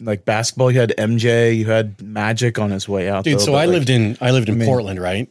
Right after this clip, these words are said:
Speaker 2: And, like,
Speaker 1: oh, yeah.
Speaker 2: every
Speaker 1: The
Speaker 2: year
Speaker 1: Blazers, man.
Speaker 2: they had a new Trailblazers song, which was effing
Speaker 1: Yeah.
Speaker 2: epic.
Speaker 1: Yeah. No, I was a huge
Speaker 2: Epic.
Speaker 1: Blazers fan 'cause I lived in Wilsonville as a kid,
Speaker 2: Oh, yeah,
Speaker 1: so
Speaker 2: so you know exactly.
Speaker 1: Yeah, oh, yeah.
Speaker 2: But yeah, I mean,
Speaker 1: Yeah.
Speaker 2: hav-, having the songs come out, dude, it was like,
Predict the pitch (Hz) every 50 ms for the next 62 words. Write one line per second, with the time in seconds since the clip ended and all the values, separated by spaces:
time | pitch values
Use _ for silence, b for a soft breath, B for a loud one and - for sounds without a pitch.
0 | _ _ - 127 117 117 113 113 113 107 - - 196 180 180 196 160 - 196 180
1 | 170 135 147 170 165 151 139 127 120 - 175 202 233 226 170 170 156 143 113 131
2 | 151 165 - - 147 151 143 139 135 135 135 147 156 151 127 - - 170 175 190
3 | 180 147 143 127 113 104 104 95 - - 127 110 107 107 107 104 - - 120 -
4 | - - _ - 240 233 220 - - 208 190 185 180 165 - - - 104 107 127
5 | 143 123 - 151 110 - - - - - _ - 127 131 104 101 - - - 131
6 | 143 143 120 113 135 139 147 143 117 104 - 151 143 139 - - 123 117 110 101
7 | 107 107 - 113 - - - 117 131 135 139 139 127 117 110 98 101 104 110 110
8 | - 104 95 85 78 78 78 - - - - - 185 185 160 110 95 - 165 175
9 | 165 147 139 127 113 143 147 147 120 101 104 135 131 120 120 123 120 107 - 180
10 | 220 202 156 151 147 135 - - 165 - 139 151 170 175 175 139 - 160 147 156
11 | - - 170 170 170 156 175 175 170 170 165 165 135 160 151 139